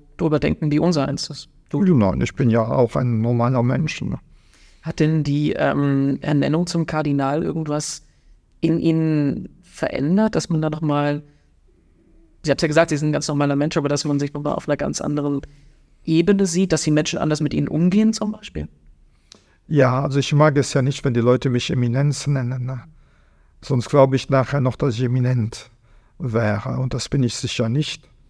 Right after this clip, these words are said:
Speaker 2: Äh, Herr Kardinal oder französisch Père Kardinal, das, äh, finde ich dann viel, äh, netter. Außer wenn es jetzt offiziell alle Titel genannt werden.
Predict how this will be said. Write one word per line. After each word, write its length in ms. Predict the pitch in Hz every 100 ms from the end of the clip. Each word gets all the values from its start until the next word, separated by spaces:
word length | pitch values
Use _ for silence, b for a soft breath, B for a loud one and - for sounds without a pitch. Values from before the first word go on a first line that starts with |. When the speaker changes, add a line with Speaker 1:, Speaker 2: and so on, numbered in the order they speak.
| - - _ _ _ _ - -
Speaker 2:
Äh, 140 | 123
Herr 160 | 110 127
Kardinal 960 | - 127 117 117 123 131 131 131 123 120 - b b
oder 240 | - 131 113
französisch 600 | 131 110 139 110 110 -
Père 260 | 131 127
Kardinal, 720 | - 127 110 113 110 117 117 113
das, 400 | 67 - - -
äh, 240 | - 65 65 - _ _ _ _ _
finde 320 | - 127 123
ich 220 | 120 -
dann 200 | - 117
viel, 420 | 117 135 127 123 -
äh, 240 | 139 127
netter. 480 | 120 127 - 127 117 - - b b b
Außer 340 | 143 147 143 135
wenn 140 | 123
es 120 | 117 -
jetzt 180 | 123
offiziell 720 | 165 - 156 - - 151 147 135
alle 300 | - 135 127
Titel 300 | 139 - 143
genannt 440 | 123 117 117 117
werden. 380 | - - - 131